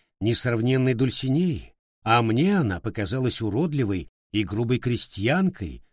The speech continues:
с мутными глазами и запахом чеснока. И если преступный волшебник осмелился проделать такое гнусное превращение над Дульсинеей,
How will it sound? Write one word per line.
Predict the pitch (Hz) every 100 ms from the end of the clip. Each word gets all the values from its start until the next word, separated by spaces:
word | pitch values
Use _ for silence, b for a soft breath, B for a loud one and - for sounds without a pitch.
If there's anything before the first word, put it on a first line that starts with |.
| -
с | - 120
мутными | 127 123 117 113
глазами | 104 113 98 131 160 107 - - _ -
и | 92
запахом | 92 107 101 101 117
чеснока. | 98 107 - 117 113 147 139 - _ _ _ _ _ _ _ _ 135
И |
если | 139 143 196 - 180
преступный | - 185 - 196 - 180
волшебник | 160 185 - - 170 139 - - _ _ _ _
осмелился | 104 123 - 123 156 147 117 123
проделать | - 123 101 147 120
такое | - 104 143 131
гнусное | 113 143 151 123 120
превращение | 117 107 117 - 143 143 123 110 - _ _ _
над | 110 117 90
Дульсинеей, | 131 - 123 104 113 202 190 - -